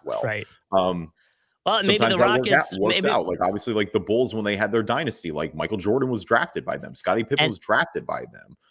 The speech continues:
Speaker 2: And
Speaker 1: Um, with the
Speaker 2: maybe
Speaker 1: Spurs,
Speaker 2: they
Speaker 1: with all their retooling. Like, those are all drafted guys. Like, there's multiple ways to do it. I just think if you're LeBron and K D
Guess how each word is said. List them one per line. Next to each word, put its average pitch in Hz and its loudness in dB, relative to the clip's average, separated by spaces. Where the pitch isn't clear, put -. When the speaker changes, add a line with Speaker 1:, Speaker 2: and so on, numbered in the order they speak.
Speaker 2:
And 151 2
Speaker 1:
Um, - 0
with 160 0
the 170 0
Speaker 2:
maybe 170 2
Speaker 1:
Spurs, 151 2
Speaker 2:
they 95 -6
Speaker 1:
with 95 -4
all 110 2
their 131 2
retooling. 87 -6
Like, 73 -8
those 110 0
are 131 0
all 117 4
drafted 92 -2
guys. 110 2
Like, 95 -6
there's 123 -8
multiple 156 -4
ways 131 -2
to 151 -20
do 147 -2
it. 64 -4
I - 2
just 160 -4
think 147 -4
if 110 -2
you're 113 0
LeBron 101 -2
and 87 -10
K 131 -6
D 92 -6